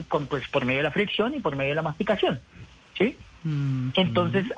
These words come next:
Speaker 1: ahí particularmente no se genera el gusto, ¿sí? Ah, bueno,
Speaker 2: Mm.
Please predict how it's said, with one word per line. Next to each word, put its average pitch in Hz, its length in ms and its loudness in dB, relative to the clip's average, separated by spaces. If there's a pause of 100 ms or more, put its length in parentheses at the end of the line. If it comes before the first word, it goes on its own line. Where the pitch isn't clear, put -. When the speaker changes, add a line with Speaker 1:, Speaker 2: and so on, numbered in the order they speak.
Speaker 1:
ahí 220 320 2
particularmente 240 1080 -2
no 170 240 0
se 165 100 2
genera 135 300 0
el 143 60 -2
gusto, 185 320 0 (300)
¿sí? 208 200 2 (720)
Ah, 196 80 2
bueno, 175 260 4
Speaker 2:
Mm. 127 140 -6